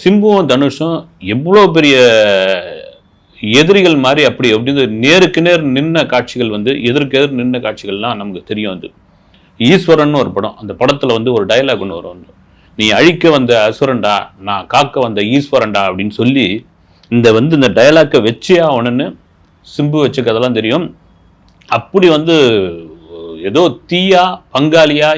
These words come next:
எதிரியா, அப்படி போற இடம்லாம் சிம்பு, தனுஷு, தனுஷு, சிம்புன்ற மாதிரி ஒரு ப-, விஷயம் போயிட்டு இருந்தது. அது வந்து பெரிய பிரச்சனையால மாறிட்டு இருந்தது.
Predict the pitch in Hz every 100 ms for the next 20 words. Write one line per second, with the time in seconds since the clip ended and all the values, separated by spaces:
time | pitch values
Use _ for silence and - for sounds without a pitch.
0 | 107 127 143 151 139 143 143 _ _ _
1 | _ 120 110 - 185 202 180 170 175 180
2 | 165 160 160 165 143 139 151 147 147 127
3 | 147 139 143 131 139 139 127 120 151 165
4 | 143 123 143 - _ _ _ _ _ -
5 | 170 165 - 175 - 185 160 175 165 160
6 | 180 190 185 185 185 202 156 107 - _
7 | _ 127 156 208 190 165 180 175 180 160
8 | 156 139 143 131 165 220